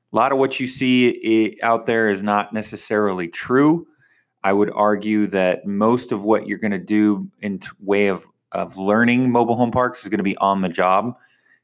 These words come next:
And so first and foremost, take as much of this stuff as you can.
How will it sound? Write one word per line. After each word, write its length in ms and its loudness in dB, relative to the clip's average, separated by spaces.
And 180 -6
so 560 2
first 420 -2
and 160 -4
foremost, 800 0
take 320 0
as 140 0
much 340 0
of 160 -4
this 200 0
stuff 320 -2
as 160 -2
you 80 -10
can. 560 -2